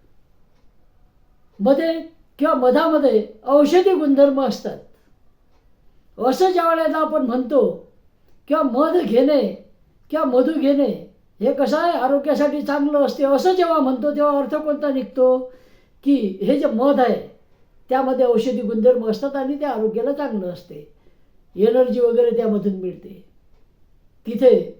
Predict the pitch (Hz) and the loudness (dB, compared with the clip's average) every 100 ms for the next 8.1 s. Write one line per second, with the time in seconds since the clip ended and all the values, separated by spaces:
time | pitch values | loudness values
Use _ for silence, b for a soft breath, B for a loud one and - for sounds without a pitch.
0 | - _ - _ - 175 208 226 269 269 | -20 _ -20 _ -14 -2 0 2 2 2
1 | 247 240 240 180 - - _ _ _ - | -2 2 2 2 -2 -18 _ _ _ -10
2 | 180 208 190 240 196 208 240 202 165 151 | -6 -4 2 4 4 2 0 -4 -10 -16
3 | - _ _ _ _ _ _ - 285 294 | -20 _ _ _ _ _ _ -2 0 2
4 | 330 196 302 359 359 320 302 294 285 311 | 0 0 2 4 2 0 -2 0 -2 -2
5 | 302 294 294 247 254 254 254 - - _ | 0 0 -2 2 4 4 0 -4 -12 _
6 | _ _ _ _ _ _ _ - - _ | _ _ _ _ _ _ _ -20 -20 _
7 | _ - 220 285 214 294 320 302 302 294 | _ -6 -2 0 4 4 4 0 -2 -2
8 | 285 | -2